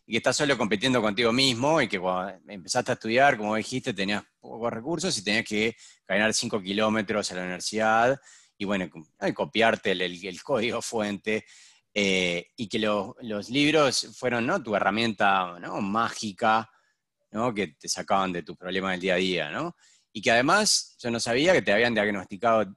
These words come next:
eh, dislexia y que el doctor dijo que nunca ibas a poder, eh, eh, aprender inglés, ¿bien? O hacer, eh, eh, cualquier cosa relacionada con la concentración. Y que vos usaste eso, ¿no?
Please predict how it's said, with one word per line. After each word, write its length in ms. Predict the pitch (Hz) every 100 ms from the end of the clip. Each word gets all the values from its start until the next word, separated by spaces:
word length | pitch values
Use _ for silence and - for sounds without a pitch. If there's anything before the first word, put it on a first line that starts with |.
| _
eh, 260 | 101 90 87
dislexia 720 | 104 113 151 135 - 143 156
y 60 |
que 100 | 113
el 240 | 101 98 104
doctor 320 | 98 92 120
dijo 180 | 123 120
que 140 | 95
nunca 340 | 107 120 120 104
ibas 720 | 104 107 107 104 - - _
a 100 | 95
poder, 300 | 80 98 101
eh, 420 | 95 80 69 76 - _ -
eh, 120 | 92
aprender 420 | 85 76 87 104
inglés, 640 | 95 90 104 101 113 - - _ _ _ _ _
¿bien? 420 | 92 90 104 120 _
O 400 | 98 95 98 98
hacer, 260 | 87 107 101
eh, 140 | 104
eh, 300 | 101 92 85 90 - _ _
cualquier 320 | 92 95 95
cosa 220 | 104 107
relacionada 460 | 92 85 - 101 101
con 120 | 95
la 100 | 90
concentración. 800 | 87 - 82 82 - 95 85 78 _ _ _ _ _
Y 60 | 92
que 80 | 113
vos 180 | 139
usaste 600 | 135 - 147 - 143 147 160
eso, 480 | - 156 160 165 - _ _ _ _
¿no? 500 | - 110 135 165 190